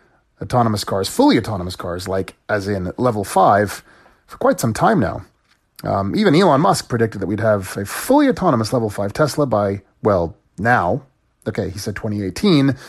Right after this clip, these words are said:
Obviously, we still have a few months left to go in the year, but, um, look, so did Google. Delphi, Mobileye, they've got level four system for their lidar. Um, that's been, you know, slated for twenty nineteen. G M has said that with their Cruise automation cars, they are gonna have a,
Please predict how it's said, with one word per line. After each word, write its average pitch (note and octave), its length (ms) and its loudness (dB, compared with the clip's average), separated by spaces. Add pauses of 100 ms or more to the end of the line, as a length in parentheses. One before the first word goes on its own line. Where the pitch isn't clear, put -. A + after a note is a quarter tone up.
(460)
Obviously, A2 280 -2
we G#2+ 60 -4
still G#2+ 220 -2
have G#2+ 120 0
a F#2+ 180 -6 (220)
few - 180 -6
months G2+ 280 -4
left G2+ 200 -4
to A2 60 -10
go C3+ 200 2
in A#2+ 60 0
the A2 60 -2
year, G2 240 -2
but, G2 360 -4
um, G#2 280 -2 (400)
look, - 160 0
so G3+ 120 2
did G#3+ 140 -2
Google. B2 340 0 (520)
Delphi, A#2+ 340 2
Mobileye, G#2 760 2
they've G2+ 180 -2
got F#2+ 280 -4
level F#2 200 -2
four B2 260 -2
system A2+ 360 -6
for G#2 120 -8
their F#2+ 120 -2
lidar. G#2 440 0 (420)
Um, F#2+ 240 -2
that's G#2 220 0
been, F#2+ 500 -4 (340)
you G2+ 60 -6
know, F#2+ 240 -6 (140)
slated G#2 340 -4
for F#2+ 240 -8 (120)
twenty G#2+ 200 -6
nineteen. D#3 720 2 (1000)
G D#3 260 4
M G3+ 180 0
has G2+ 180 -6
said G#2+ 240 -6
that - 300 -10
with G#2 100 -4
their G#2 140 0
Cruise C3+ 260 -2
automation C3 480 0
cars, F2+ 420 -6
they F#2 180 -4
are F#2 100 -2
gonna F#2+ 160 -6
have G2 180 -4
a, F#2+ 180 -2